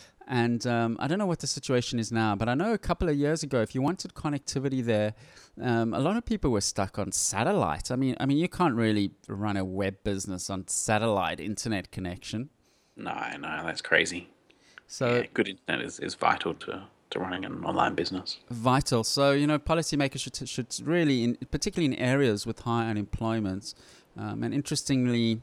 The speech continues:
Speaker 1: as an aside, James, I don't know if you saw the Australian press yesterday, the Australian unemployment rate is the highest, has hit the highest in twelve years, I believe. Which
Speaker 2: Oh,
Speaker 1: is
Speaker 2: wow, really?
Speaker 1: Mm.
Speaker 2: Oh, interesting.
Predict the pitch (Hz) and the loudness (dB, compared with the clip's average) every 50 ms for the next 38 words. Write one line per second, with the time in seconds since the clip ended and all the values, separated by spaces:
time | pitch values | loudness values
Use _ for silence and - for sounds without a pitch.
0 | - - - 120 113 107 113 110 107 - - - 127 123 120 117 104 - 117 110 | -8 -10 -4 -4 -2 0 0 0 0 0 0 0 2 2 2 0 -2 -2 -2 -2
1 | 110 104 117 107 104 107 110 107 - - 110 - - 113 110 110 104 104 - - | 0 0 -2 -2 -2 -2 -2 -4 -4 -6 -4 -2 0 0 2 2 2 0 0 0
2 | 120 113 120 127 127 123 - - 107 107 - - 104 104 - - 107 107 104 104 | 2 2 2 2 0 -2 -2 -4 -4 -4 -4 -4 -4 -6 -4 -4 -4 -2 -2 0
3 | 101 101 101 101 - - - - 117 117 123 127 131 123 117 113 107 104 - - | -2 -2 -4 -6 -6 -8 -4 0 0 2 2 2 2 2 2 0 0 -2 -4 -4
4 | - 107 107 107 110 - - 110 101 101 101 - - - - - - - - - | -4 -2 -2 -2 -4 -4 -2 0 0 0 0 -2 -8 -16 -20 -20 -20 -20 -20 -20
5 | - _ _ 117 113 - 120 110 - - 120 117 120 120 123 131 127 - - - | -20 _ _ -16 -8 -8 -8 -8 -6 -8 -4 0 2 2 2 2 2 0 -2 -4
6 | - - - 131 120 110 - 143 131 - 127 117 120 120 127 135 135 - - 110 | -4 -6 -8 -6 -4 -2 -2 -2 -2 -2 -4 0 2 2 2 2 2 0 -2 -4
7 | 107 104 - - - - 131 127 127 127 127 127 127 123 117 113 113 123 147 185 | -6 -6 -8 -8 -2 0 2 2 4 4 4 4 4 2 0 -2 -2 0 2 2
8 | 156 101 98 107 107 101 92 98 95 98 92 85 - - - - - 123 - - | 0 0 -2 -2 -4 -2 -2 -2 -2 -2 -4 -6 -8 -10 -14 -16 -16 -14 -6 -4
9 | - - 165 175 143 120 139 160 131 107 113 135 143 135 117 104 104 113 123 120 | 4 8 8 10 12 12 12 10 10 10 10 8 8 6 4 2 0 -2 -2 0
10 | 113 120 127 - 127 139 180 - - - - - 110 113 | 2 2 2 2 0 0 -2 -6 -10 -12 -16 -18 -18 -20